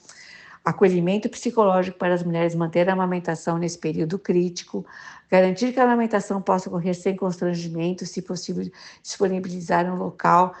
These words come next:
que permita que manter a privacidade para as lactantes. Se houver resgate de pessoas em áreas de risco, sempre que possível, resgatar a criança e a mãe juntas. Não se recomenda a prática de amamentação cruzada,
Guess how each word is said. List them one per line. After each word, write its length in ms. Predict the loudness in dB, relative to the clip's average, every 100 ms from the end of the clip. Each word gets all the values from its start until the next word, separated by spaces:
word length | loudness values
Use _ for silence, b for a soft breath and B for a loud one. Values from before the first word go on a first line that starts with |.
| B _ _
que 200 | -6 -6
permita 720 | -8 _ 2 4 2 0 -2
que 200 | -4 -8
manter 400 | -4 -4 -2 -2
a 60 |
privacidade 840 | -2 -2 -2 -4 -6 -4 -2 -2 -4
para 220 | -4 -4
as 120 | -4
lactantes. 760 | -8 -8 -6 -4 -4 -6 -12 -20 B B B
Se 180 | -4 2
houver 200 | 4 4
resgate 460 | 2 2 2 2 -2
de 100 | -6
pessoas 540 | -6 -6 -2 -2 -2
em 100 | -2
áreas 220 | -2 -2
de 80 | -4
risco, 280 | -6 -6 -8
sempre 300 | 0 0 0
que 140 | -6
possível, 460 | -10 -10 -8 -8 -8 B B B
resgatar 500 | -6 -2 -2 0 0
a 80 | 0
criança 480 | -2 -4 -4 -4 -6
e 20 |
a 40 |
mãe 200 | -6 -6
juntas. 720 | -6 -4 -4 -4 -4 -6 -6 -16 B B B B 0
Não 260 | 6 6
se 180 | 4 2
recomenda 640 | 2 2 2 -2 -2 -2
a 60 | -4
prática 420 | -2 -4 -4 -8
de 100 | -4
amamentação 600 | -4 -4 -4 -6 -6 -8
cruzada, 720 | -8 -8 -4 -4 -2 -2 -6